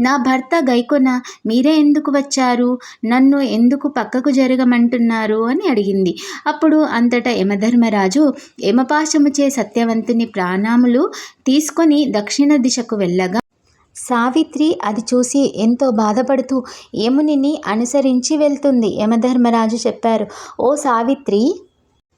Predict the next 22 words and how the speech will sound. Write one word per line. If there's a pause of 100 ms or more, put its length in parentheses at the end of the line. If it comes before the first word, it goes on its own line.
(320)
మానవులు
సజీవంగా
ఇక్కడికి
రాలేరు. (300)
నీవు
రాడ-,
రావడము
భాగ్యము
కాదు.
పిండ
ప్రధానము
కర్మములను
ఆచరించుము, (340)
వెళ్ళుము" (100)
అన్నారు.
అప్పుడు
సావిత్రి, (280)
"ఓ
యమధర్మరాజా,
నా
భర్తను (600)
మీరు